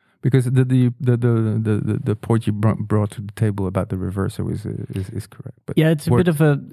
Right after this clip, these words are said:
Speaker 2: a problem to be the mediator here, because I think I'm more on Thomas's side.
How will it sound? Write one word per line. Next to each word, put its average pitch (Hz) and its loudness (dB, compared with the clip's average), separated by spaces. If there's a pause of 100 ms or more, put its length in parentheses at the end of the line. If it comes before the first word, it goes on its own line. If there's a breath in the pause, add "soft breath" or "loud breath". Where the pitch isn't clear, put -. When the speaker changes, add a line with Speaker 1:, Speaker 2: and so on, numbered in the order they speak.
(140)
Speaker 2:
a 120 4
problem 139 4
to 113 0
be 120 2
the 113 2
mediator 110 4
here, 104 2
because 107 0
I 107 4
think 131 -2
I'm 113 4
more 113 4
on 104 4
Thomas's 110 2
side. 110 -2